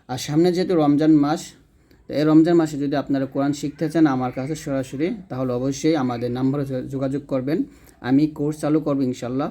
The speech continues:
প্রত্যেকটা কোর্সে পাঁচ থেকে দশ জনকে পড়াবো। তো যারা যারা পড়তে চান আমার নাম্বারে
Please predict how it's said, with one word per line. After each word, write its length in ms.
প্রত্যেকটা 460
কোর্সে 320
পাঁচ 160
থেকে 160
দশ 120
জনকে 280
পড়াবো। 300
তো 140
যারা 180
যারা 220
পড়তে 260
চান 180
আমার 260
নাম্বারে 260